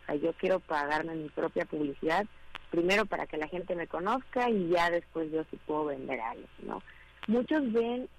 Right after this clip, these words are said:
el, la, la escritura de un libro, la publicación de un libro como un legado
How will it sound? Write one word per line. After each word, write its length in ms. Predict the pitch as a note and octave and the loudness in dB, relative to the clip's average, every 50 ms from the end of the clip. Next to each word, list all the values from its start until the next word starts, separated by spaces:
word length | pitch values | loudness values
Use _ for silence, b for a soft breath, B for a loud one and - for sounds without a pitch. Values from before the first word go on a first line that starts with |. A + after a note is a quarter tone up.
| - - | -14 -6
el, 800 | - F#3+ F3+ F3 F3 E3 E3 E3 D#3+ D#3+ D#3 - - - E3 E3+ | -2 0 2 2 2 2 2 0 0 -2 -2 -2 -2 -2 0 2
la, 140 | E3+ E3 - - | 2 2 2 2
la 140 | F3 F3 E3+ | 2 2 2
escritura 560 | E3+ - - - F3+ E3 - F#3+ G3 G3+ G3+ | 2 0 0 -2 -2 0 2 2 2 4 4
de 80 | F#3+ F3+ | 2 2
un 240 | F3 F3+ F#3 F#3 F#3+ | 0 0 0 0 2
libro, 340 | G3+ G#3 G3 F#3+ F3+ F3 F3 | 2 2 2 4 4 4 4
la 140 | F3+ E3 | 2 0
publicación 680 | D#3 - E3 D#3+ E3+ - - E3 E3 - E3+ E3 E3+ F3 | -2 -2 0 0 0 0 0 -2 -2 -2 -4 -4 -2 0
de 80 | F3+ | 0
un 100 | F#3 F#3 F#3 | 0 0 0
libro 200 | F3+ F3 F#3 F3+ - | 2 0 0 0 0
como 220 | F#3 F3 F3 E3+ | -4 -4 -4 -4
un 360 | E3 E3+ F3 F3 F3+ F3+ F3+ | -6 -4 -4 -4 -4 -2 2
legado 640 | F#3+ G3+ G3 F3+ F#3+ F#3 F#3+ F#3+ F#3 F3+ F3+ E3 E3 | 2 4 4 4 4 4 4 4 2 0 -2 -4 -4